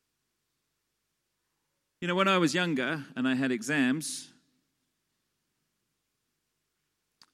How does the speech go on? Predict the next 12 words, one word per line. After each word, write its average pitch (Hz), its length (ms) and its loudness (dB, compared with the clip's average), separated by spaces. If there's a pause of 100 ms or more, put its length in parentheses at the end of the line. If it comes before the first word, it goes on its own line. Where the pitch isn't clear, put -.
(560)
I 143 80 -8
can 147 160 -8
honestly 170 440 -4
say 143 360 -4
that 120 260 -6
the 127 200 -4
results 127 580 -4
of 139 140 -8
my 143 180 -6
exams 123 760 -8
were 123 140 -6
directly 131 840 -6